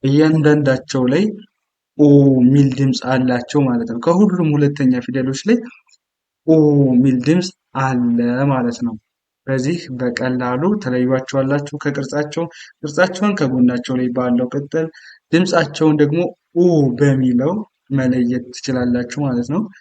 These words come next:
ዘንድ ወደ ቀጣዩ ስናልፍ ይቺ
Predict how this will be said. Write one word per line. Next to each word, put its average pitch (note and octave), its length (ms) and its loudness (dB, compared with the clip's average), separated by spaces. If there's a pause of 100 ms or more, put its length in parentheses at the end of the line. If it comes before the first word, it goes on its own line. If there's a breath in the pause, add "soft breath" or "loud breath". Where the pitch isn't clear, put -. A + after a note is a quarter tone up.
(220 soft breath)
ዘንድ A3 220 2
ወደ C3 200 -2
ቀጣዩ B2+ 320 -2
ስናልፍ D3 380 2 (1800)
ይቺ C#3+ 160 -12